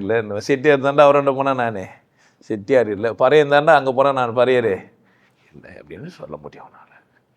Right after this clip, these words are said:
அந்த மாதிரி ஆக்கி வச்சுக்கிறேன். ஒரு லட்சத்தி நாற்பத்தி மூணாயிரம் பேரை விதியினாலே வர வச்சுக்கிறேன்? இல்லை, முயற்சி தான்.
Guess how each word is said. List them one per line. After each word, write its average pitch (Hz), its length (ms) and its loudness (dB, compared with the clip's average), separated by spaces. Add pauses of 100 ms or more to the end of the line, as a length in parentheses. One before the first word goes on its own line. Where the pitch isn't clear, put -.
(360)
அந்த 95 220 -12
மாதிரி 113 240 -6
ஆக்கி 127 240 -6
வச்சுக்கிறேன். - 500 -16 (760)
ஒரு 101 180 -8
லட்சத்தி 113 340 -10
நாற்பத்தி 104 540 -10
மூணாயிரம் 92 480 -6
பேரை 123 220 0 (560)
விதியினாலே 147 520 4
வர 143 220 8
வச்சுக்கிறேன்? 143 440 -2 (1300)
இல்லை, 87 340 -8 (200)
முயற்சி 120 400 -8
தான். 80 200 -10